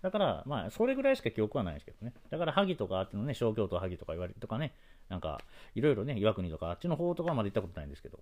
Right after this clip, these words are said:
うん。山口はまたゆっくりね、あの、その、長州藩の、えー、ね、いろいろ観光地があると思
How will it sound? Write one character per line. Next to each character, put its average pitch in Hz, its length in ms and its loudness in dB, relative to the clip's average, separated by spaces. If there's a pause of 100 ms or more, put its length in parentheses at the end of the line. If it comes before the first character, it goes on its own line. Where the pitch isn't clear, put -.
う 85 40 -10
ん。 80 280 -6 (680)
山 185 180 4
口 262 140 0
は 113 40 6
ま 110 120 4
た 104 40 -2
ゆ 95 80 2
っ - 40 -4
く - 100 -4
り 92 100 -2
ね、 87 220 -4
あ 80 140 -6
の、 78 300 -8
そ 85 100 -8
の、 78 200 -8
長 95 200 -4
州 92 160 -6
藩 78 200 -10
の、 62 140 -14 (100)
え 80 540 -10
ー、 - 20 -8
ね、 127 200 -6 (800)
い 90 60 -6
ろ 85 100 -4
い - 20 -8
ろ 71 220 -12
観 85 160 -4
光 82 200 -4
地 - 120 -10
が 80 80 -4
あ 78 40 -4
る 82 60 -10
と - 80 -8
思 76 120 -8